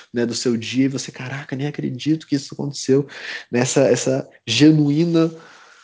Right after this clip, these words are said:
é, é, vontade de, de entender e aprender mais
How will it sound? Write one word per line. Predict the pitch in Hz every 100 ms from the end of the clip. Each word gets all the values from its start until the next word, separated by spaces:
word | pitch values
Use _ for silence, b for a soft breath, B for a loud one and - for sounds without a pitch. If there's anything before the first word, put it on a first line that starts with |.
| B B _ _ -
é, | 117 117 113 113 - 117 110 107
é, |
vontade | 107 110 139 143 139 131 131 135
de, | 135 139
de | 127 113 110 123 123 117 -
entender | 131 123 135 113 127 135
e | 123
aprender | - 127 120 117 127 131 104
mais | 120 120 135 151 - -